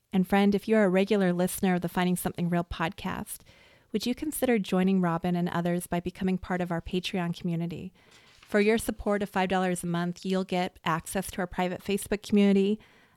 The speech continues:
a one-time pack of custom stickers, they're really cute, uh, with a thank you note from me, and every month a special bonus episode where my monthly co-host and I have a casual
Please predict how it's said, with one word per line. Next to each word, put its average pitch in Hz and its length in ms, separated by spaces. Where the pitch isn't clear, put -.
a - 40
one-time 180 360
pack 175 260
of 185 100
custom 190 380
stickers, - 680
they're 180 100
really 151 220
cute, - 300
uh, 185 300
with 208 160
a 202 60
thank 196 240
you 190 80
note 180 160
from 180 180
me, 185 340
and 190 300
every 240 240
month 190 380
a 190 40
special 190 480
bonus 175 460
episode 170 560
where 175 140
my 175 180
monthly 220 400
co-host 185 500
and 180 120
I 160 260
have 214 140
a 196 40
casual 185 720